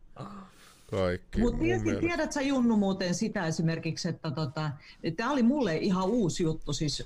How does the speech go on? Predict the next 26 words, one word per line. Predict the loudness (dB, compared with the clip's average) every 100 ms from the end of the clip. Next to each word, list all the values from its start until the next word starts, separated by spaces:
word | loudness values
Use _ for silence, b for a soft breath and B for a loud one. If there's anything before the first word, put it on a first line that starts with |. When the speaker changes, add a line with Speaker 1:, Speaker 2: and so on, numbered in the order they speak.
| 0
Speaker 2:
mä, | 0 0
mä | 0 0
oon | 0
aika | -2 -2
paljon | 0 0 2
noissa | 0 -2
rokotteissa | -4 -4 -4 -4 -2 -2
lukenut, | -2 0 2
mut | 2
mulle | 2 2 2
oli | 0
tosi | 0 0 2 2
uusi | 0 0
juttu | -2 -2
esimerkiksi | -2 0 -2 -4 -4
se, | -4 -4
että, | -4 -6 -8 B B B B B -10
että | -6 -4
tiettyjä | -2 -4 -2 -2 0
rokotteita, | -2 -2 -4 -4 -2 0
niin | 0 0 0
niitten | -2 0 -4 -2
placebona | -2 -2 0 0 0 0 0 0
niin | 0 0 0
ei | -2
käytetä | -2 -2 -2 -2 -4 -4